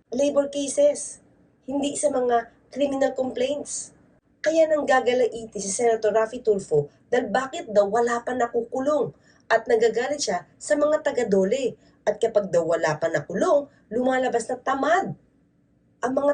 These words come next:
taga-dole. When in fact nga, sabi nga natin, hindi nila obligasyon yun. Wala sa mandato nila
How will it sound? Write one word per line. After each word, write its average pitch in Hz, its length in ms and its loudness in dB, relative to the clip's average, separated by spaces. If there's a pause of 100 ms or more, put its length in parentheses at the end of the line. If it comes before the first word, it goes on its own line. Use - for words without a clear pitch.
taga-dole. 269 640 -2 (1040)
When 302 160 2
in 381 160 2
fact 320 240 -2
nga, 254 160 0
sabi 240 320 0
nga 254 80 0
natin, 240 400 -2 (240)
hindi 302 320 -2
nila 285 240 0
obligasyon 226 640 -2
yun. 160 320 -6 (640)
Wala 240 400 2
sa 285 80 -6
mandato 220 560 2
nila 175 320 0